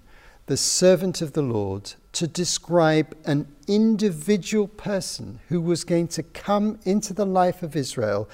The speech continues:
and have a unique, transforming function in the nation of Israel and for the nations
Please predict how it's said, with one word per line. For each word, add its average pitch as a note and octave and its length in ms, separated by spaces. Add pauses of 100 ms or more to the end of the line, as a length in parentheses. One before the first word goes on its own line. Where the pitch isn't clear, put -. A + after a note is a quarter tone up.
(320)
and D3+ 160
have D#3+ 260
a E3 100
unique, D#3 960 (440)
transforming F3 1200 (480)
function - 840 (160)
in F3+ 300
the F3 100
nation E3 400
of C#3 120
Israel B2 500 (160)
and C3+ 240
for C3+ 180
the B2+ 140
nations A#2 720